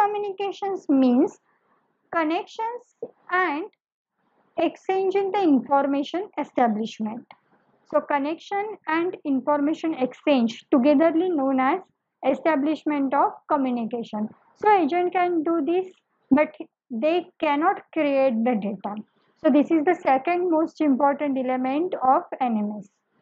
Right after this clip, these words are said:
And after that, N M S itself. N M S is, acts as a manager who will save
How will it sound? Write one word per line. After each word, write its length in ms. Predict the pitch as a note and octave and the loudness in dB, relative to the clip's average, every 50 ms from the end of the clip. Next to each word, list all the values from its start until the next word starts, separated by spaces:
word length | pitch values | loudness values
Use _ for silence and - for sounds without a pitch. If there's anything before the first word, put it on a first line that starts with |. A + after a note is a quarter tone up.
| _ _ _ _ _ _ _ _ _ _ _ _ _ _ _ _ _ _ _ _ _ - - - | _ _ _ _ _ _ _ _ _ _ _ _ _ _ _ _ _ _ _ _ _ -20 -8 -4
And 220 | F#4+ F4+ F#4+ F#4+ | -2 0 2 2
after 320 | F#4+ E4+ D#4+ D#4 - - A4 A#4 A4+ | 2 2 2 0 -2 -6 -6 -6 -4
that, 180 | G4 E4 F4 F#4+ - _ _ - | -4 -4 -6 -6 -8 _ _ -4
N 160 | D4 C#4 C#4 | -4 -2 -2
M 140 | C#4+ C#4+ D4 | -2 -2 -2
S 160 | D#4+ D#4 - | -2 -2 -4
itself. 460 | C4 - - - - A#3 G3 G3+ G3 - _ _ _ _ _ _ - - | -6 -6 -8 -8 -6 -6 -6 -6 -6 -12 _ _ _ _ _ _ -2 -2
N 220 | D4+ D#4 E4 F4 | 0 0 0 0
M 60 | F#4+ G#4 | -2 -4
S 160 | A4+ A4 - - - | -6 -6 -10 -10 -6
is, 140 | F4+ E4 D4+ | -6 -4 -2
acts 300 | E4+ D4 D4+ E4+ - _ | 0 -2 -2 -4 -6 _
as 140 | F4+ D#4+ C#4 | -10 -8 -8
a 60 | D4+ | -6
manager 680 | C#4 C4 B3+ B3 B3 B3 C4 B3+ A#3+ D4 D4 D#4+ F4+ G4 F#4+ - | -6 -6 -8 -8 -6 -6 -6 -6 -2 0 0 2 0 0 0 0
who 160 | C#4 C4+ B3 | -2 0 0
will 220 | A#3 C#4+ D4+ D#4+ | 0 0 0 -2
save 540 | D#4+ - _ D#4+ D4 C#4+ C#4+ D4 D4 D4 C4+ | -4 -6 _ 2 4 4 4 4 4 2 0